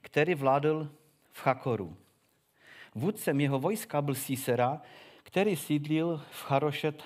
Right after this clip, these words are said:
Hagojimu. Synové Izraeli volali k Hospodinu, protože Sisera měl devět set železných vozů a po dvacet let syny Izraele krutě utiskoval. V té době soudila Izrael prorokyně Debora, manželka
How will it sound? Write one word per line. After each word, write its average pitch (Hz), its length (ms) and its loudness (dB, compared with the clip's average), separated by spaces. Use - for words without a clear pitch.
Hagojimu. 107 680 -4
Synové 170 400 0
Izraeli 143 680 0
volali 131 360 0
k 120 40 -6
Hospodinu, 120 720 -4
protože 165 480 -2
Sisera 139 460 0
měl 135 200 0
devět 139 360 -2
set 151 160 -4
železných 147 420 0
vozů 127 460 -4
a 117 80 2
po 127 160 0
dvacet 165 400 0
let 147 200 2
syny 165 260 -2
Izraele 139 520 2
krutě 135 320 -4
utiskoval. 98 760 -6
V - 80 -18
té 139 120 2
době 143 360 2
soudila 170 500 -2
Izrael 151 380 2
prorokyně 147 580 -2
Debora, 123 520 -2
manželka 147 840 0